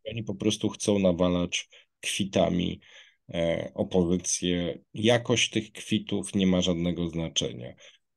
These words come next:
Speaker 2: E, powiedzmy sobie tak, no, naprawdę, mm, najbardziej prorosyjska partia w Polsce, czyli pis,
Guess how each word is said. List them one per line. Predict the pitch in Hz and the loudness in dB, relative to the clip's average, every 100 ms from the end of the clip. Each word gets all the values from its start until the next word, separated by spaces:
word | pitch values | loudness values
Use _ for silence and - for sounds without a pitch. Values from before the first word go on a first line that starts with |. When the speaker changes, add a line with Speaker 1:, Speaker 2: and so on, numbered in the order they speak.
| - | -4
Speaker 2:
E, | 82 71 62 | -2 -2 -4
powiedzmy | - 98 98 95 107 | -4 -2 0 0 0
sobie | 101 98 95 | 4 6 4
tak, | 95 73 64 - | 4 0 0 -8
no, | 78 80 76 - | -4 -4 -6 -8
naprawdę, | 95 87 87 98 80 80 | 0 0 2 0 0 -4
mm, | 67 - 87 80 65 64 57 - - | -6 -4 -4 -4 -6 -8 -12 -12 -2
najbardziej | 90 82 117 107 98 | -2 2 2 4 0
prorosyjska | 95 95 90 - 107 - 85 | 2 0 0 2 0 0 -2
partia | - 92 - 90 | 0 0 2 -2
w | - | -2
Polsce, | _ 82 67 - - - | _ -2 -2 -6 -8 -6
czyli | - 50 50 | -4 -4 -6
pis, | - - 82 - - - | -8 -12 -8 -6 -6 -8